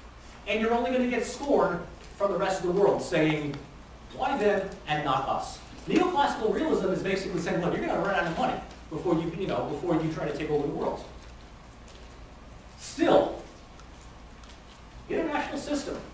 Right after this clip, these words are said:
is little more than the national policies of the hegemonic state. Neoclassical realism acknowledges that power and morality do come into play, and that's a really bad thing. Because morality in this case is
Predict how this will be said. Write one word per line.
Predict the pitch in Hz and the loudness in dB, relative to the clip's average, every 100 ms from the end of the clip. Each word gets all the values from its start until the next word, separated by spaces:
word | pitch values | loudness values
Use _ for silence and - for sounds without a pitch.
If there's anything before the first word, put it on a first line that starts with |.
| - - - - - - - - - - - | -16 -18 -18 -18 -18 -18 -18 -18 -18 -18 0
is | 208 208 | 4 4
little | 208 294 226 | 4 2 2
more | 190 208 | 4 4
than | 165 | 4
the | 165 | 0
national | 175 - - 220 | 2 2 2 0
policies | - 202 185 190 180 | 2 4 4 2 0
of | 170 | -2
the | |
hegemonic | - - 160 170 - | 0 -2 -2 -2 -2
state. | 254 220 - - - - - - - - - - - - - - | 0 2 0 -2 -8 -12 -16 -18 -16 -16 -16 -16 -16 -16 -16 0
Neoclassical | - 339 339 285 247 240 220 | 2 4 4 4 4 2 2
realism | 254 302 202 208 | 4 4 4 4
acknowledges | 180 165 190 - 190 175 165 - | 2 2 4 6 6 6 4 2
that | 170 165 | 2 2
power | 202 - - 180 | 2 4 6 4
and | 180 | 4
morality | 175 175 220 202 170 - | 4 6 6 6 4 2
do | - - | 2 4
come | - | 4
into | 143 - | 2 0
play, | 240 - - - - - - - - - - - | 2 6 6 4 -2 -10 -16 -18 -18 -18 -18 -4
and | 175 185 | 2 6
that's | 185 180 | 6 6
a | |
really | 156 170 165 | 6 6 6
bad | 139 - - | 6 6 4
thing. | 113 - - - - - - - | 2 2 -2 -12 -16 -18 -16 -4
Because | 151 - | 0 4
morality | 156 - - - 175 165 | 4 4 4 4 4 4
in | 147 | 2
this | 139 | 2
case | - 156 139 175 - - - - - - - - | 0 2 2 0 -4 -12 -16 -16 -16 -16 -14 -2
is | 156 | -2